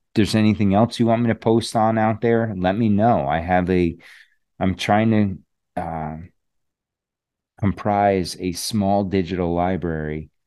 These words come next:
of old books so that, you know, should this shit hit the fan, I got these things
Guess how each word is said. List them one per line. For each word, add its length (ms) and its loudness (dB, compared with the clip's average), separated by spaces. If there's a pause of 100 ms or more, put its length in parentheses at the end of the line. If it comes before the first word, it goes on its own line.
(540)
of 420 -4 (140)
old 480 -4
books 560 -6 (160)
so 400 -6
that, 300 -4 (400)
you 80 -4
know, 300 -4
should 280 -4
this 140 -2
shit 200 -2
hit 200 -4
the 80 -10
fan, 640 -2
I 100 -2
got 320 -2
these 260 -2
things 580 -4